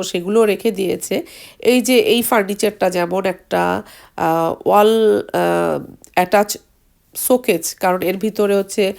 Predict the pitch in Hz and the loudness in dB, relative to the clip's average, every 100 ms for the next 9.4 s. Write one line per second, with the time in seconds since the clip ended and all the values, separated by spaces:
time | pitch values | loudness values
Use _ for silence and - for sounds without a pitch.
0 | - - - - 160 151 - - 180 190 | -12 -20 -8 -2 0 0 -2 -4 0 0
1 | 170 - 165 160 214 214 220 214 208 - | 0 -2 0 0 0 2 4 4 0 -2
2 | 202 185 185 185 175 185 175 165 165 165 | -4 -2 -6 -6 -4 -2 -2 -2 -4 -4
3 | - - - 165 160 165 - 190 175 - | -8 -20 -12 -2 0 0 0 0 0 -4
4 | - - 196 147 - - - - 214 185 | -12 -6 -4 -4 -6 -10 -20 -2 2 4
5 | 240 233 254 226 240 247 233 254 233 233 | 4 2 0 0 0 0 -2 0 4 4
6 | 220 208 185 196 - 202 240 - 196 196 | 4 0 -6 -4 -2 0 0 0 -2 0
7 | 208 - 214 202 190 185 202 196 - - | -2 0 0 2 0 2 2 0 -4 -8
8 | - 294 247 - 214 214 - 180 165 175 | -2 0 0 2 0 0 -2 0 0 -2
9 | 180 175 175 | -4 -4 -4